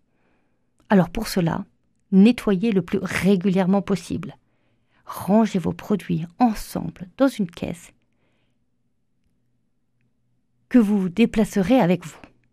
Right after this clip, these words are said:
Et limitez vos déplacements dans la maison. Alors, ce livre,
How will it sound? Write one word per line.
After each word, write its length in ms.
Et 100
limitez 460
vos 160
déplacements 760
dans 80
la 100
maison. 380
Alors, 380
ce 220
livre, 500